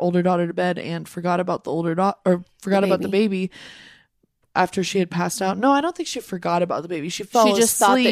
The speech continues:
Speaker 1: asleep.
Speaker 2: was safe in the car seat sleeping.
Speaker 1: I, I'm not sure the whole story, but when she went back the next morning, the baby was cold.
Speaker 2: Oh, whoa. She kept the baby in the car seat all
Speaker 1: She fell asleep.
Speaker 2: Whoa.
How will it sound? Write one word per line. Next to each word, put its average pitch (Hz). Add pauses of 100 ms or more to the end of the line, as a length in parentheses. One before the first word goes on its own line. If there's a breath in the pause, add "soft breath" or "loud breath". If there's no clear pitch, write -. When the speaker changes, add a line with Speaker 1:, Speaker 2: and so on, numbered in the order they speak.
Speaker 1:
asleep. 185
Speaker 2:
was 185
safe 175
in 170
the 170
car 180
seat -
sleeping. 170
Speaker 1:
I, 220
I'm 226
not 220
sure 208
the 185
whole 185
story, 180
but 180
when 185
she -
went 180
back 180
the 185
next 170
morning, 156
the 160
baby 151
was 165
cold. - (100)
Speaker 2:
Oh, 254
whoa. 240
She 233
kept 233
the 262
baby 233
in 226
the 202
car 196
seat 185
all 214
Speaker 1:
She 220
fell 190
asleep. 202 (300 soft breath)
Speaker 2:
Whoa. 202